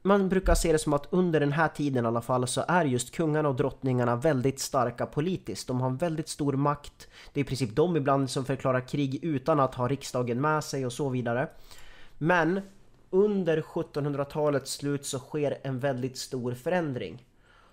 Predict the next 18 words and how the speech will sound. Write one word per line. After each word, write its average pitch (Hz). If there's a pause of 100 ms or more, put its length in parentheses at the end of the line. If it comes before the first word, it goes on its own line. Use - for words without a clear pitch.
(160)
Adeln 165
börjar 147
ta 143
tillbaka 143
lite 131
av 123
makten 139
som 120
kungarna 135
och 113
drottningarna 156
har 151
roffat 151
åt 156
sig, 156
bit 139
för 160
bit. 151